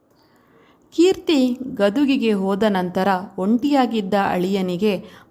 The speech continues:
ಮಾವನ ಮನೆಯ ಉಪಚಾರ ಜೋರಾಗಿತ್ತು. ಮಹೇಶನ ಹೊಟ್ಟೆ ತಣಿಸುವ ನೆಪದಲ್ಲಿ ಅವನ ಹಿಂದೆ ಮುಂದೆ ಓಡಾಡುತ್ತಾ ಕಣ್ಮನಗಳನ್ನು ತಣಿಸುತ್ತಳು ಸ್ವರ್ಣ.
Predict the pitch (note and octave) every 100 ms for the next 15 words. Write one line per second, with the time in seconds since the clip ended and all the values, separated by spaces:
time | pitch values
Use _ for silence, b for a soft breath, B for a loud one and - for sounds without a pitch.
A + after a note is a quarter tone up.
0 | - F#3 F3+ A3+ C4+ B3 G#3 F#3+ G3 F#3+
1 | - F#3+ G3 G3 F3+ F3 F#3+ E3+ - F#3+
2 | B3+ A3+ F#3 E3 E3 E3+ - b b b
3 | b - A#3 C4+ D4+ F#4 D#4+ D4+ C#4+ -
4 | G#3+ - B3+ C4 G#3+ G#3+ A3 G3+ F#3 F#3
5 | F3+ F#3 F#3+ G#3+ F#3+ - - F#3+ G3 F#3+
6 | F3+ G3 G3+ A#3+ B3 G#3 G3 G3 F#3+ F3+
7 | G3 G3+ G3 F3+ - G3 F3 B B B
8 | B - D#4+ E4+ D#4 C#4 B3 A3+ A3+ A3+
9 | G#3 G#3 A3 - G3 F#3 A#3+ C4+ B3+ A#3